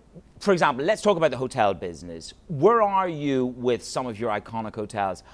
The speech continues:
Where are the occupancy rates? What are you seeing? Is it on the turn? Give me, give me a depth of knowledge on the hotels, first of all.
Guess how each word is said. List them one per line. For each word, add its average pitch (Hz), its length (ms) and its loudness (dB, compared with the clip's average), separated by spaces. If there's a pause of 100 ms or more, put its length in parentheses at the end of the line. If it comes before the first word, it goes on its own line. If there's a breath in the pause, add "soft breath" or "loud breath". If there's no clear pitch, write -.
(220 soft breath)
Where 135 260 10
are 139 60 12
the 160 160 4
occupancy 135 680 -2
rates? 95 400 -8
What 120 240 -4
are 160 40 -4
you 156 160 -6
seeing? 117 420 -4
Is 135 160 2
it 139 180 -4
on 151 240 0
the 139 80 -4
turn? 104 520 -6
Give 160 140 -8
me, 160 340 -10
give 208 140 -4
me 208 180 0
a 185 40 0
depth 151 540 -8 (260 soft breath)
of 127 120 0
knowledge 120 540 2
on 127 80 0
the 113 80 0
hotels, 107 400 -2
first 110 300 -2
of - 80 -16
all. - 180 -20